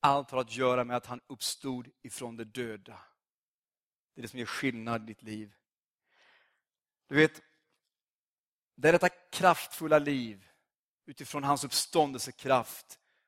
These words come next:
som gör oss trovärdiga. Jag kommer ofta tillbaka till det, gång på gång. Jag predikar alltså här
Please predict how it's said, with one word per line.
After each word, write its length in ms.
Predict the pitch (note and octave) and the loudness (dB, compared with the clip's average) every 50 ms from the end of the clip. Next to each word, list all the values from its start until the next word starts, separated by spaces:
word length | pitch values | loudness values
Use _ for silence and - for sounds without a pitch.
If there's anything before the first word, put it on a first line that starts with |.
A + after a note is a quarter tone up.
| _ _ _ _ _ _ _ _ _ | _ _ _ _ _ _ _ _ _
som 260 | - - - C3 B2 | -6 -6 -4 -4 -4
gör 140 | A#2+ A#2+ A2+ | -4 -4 -4
oss 180 | A#2 A2 - - | -4 -4 -6 -8
trovärdiga. 840 | - B2 C3 B2 A#2 B2 B2 B2 B2 B2+ - - - A2 G#2+ - - _ _ _ _ _ _ _ _ _ _ _ _ _ _ _ _ _ _ _ _ _ _ _ _ _ _ _ | -10 -10 -10 -8 -6 -4 -2 -2 -2 -4 -6 -10 -14 -18 -18 -18 -20 _ _ _ _ _ _ _ _ _ _ _ _ _ _ _ _ _ _ _ _ _ _ _ _ _ _ _
Jag 100 | - - | -18 -16
kommer 180 | - B2+ C#3 | -10 -4 -2
ofta 200 | C#3 C3+ - - | -2 -2 -2 -6
tillbaka 440 | - C#3 B2+ C3 C#3 C#3 C3 - C3+ | -10 -8 -4 -2 0 0 0 -2 -6
till 140 | - - B2+ | -10 -8 -8
det, 220 | A#2+ A2 G#2+ G2+ - _ _ _ _ _ _ _ _ _ _ _ - - - - _ _ _ _ _ _ _ _ _ | -8 -8 -8 -10 -16 _ _ _ _ _ _ _ _ _ _ _ -20 -20 -20 -20 _ _ _ _ _ _ _ _ _
gång 220 | - C3 B2+ C3 | -8 -8 -8 -8
på 120 | B2 - B2 | -10 -12 -10
gång. 380 | A#2+ B2 A#2+ A2 G#2 G#2+ G#2 _ _ _ _ _ _ _ _ _ _ _ _ _ _ _ _ _ _ _ _ _ _ _ _ _ _ _ _ _ _ _ _ | -6 -6 -6 -6 -8 -14 _ _ _ _ _ _ _ _ _ _ _ _ _ _ _ _ _ _ _ _ _ _ _ _ _ _ _ _ _ _ _ _ _
Jag 180 | - D3 D3 - | 4 4 6 6
predikar 520 | - F#3 D#3+ F3+ G3 F#3+ F#3+ - - D#3 | 4 2 2 2 0 -2 2 4 4 6
alltså 280 | - C#3 C#3+ - - B2 | 6 4 4 0 -4 -10
här 520 | A#2 A#2+ C3+ A#2+ A2 G2+ G2 G2 G2+ | -6 -2 -2 -2 -2 -4 -6 -10 -16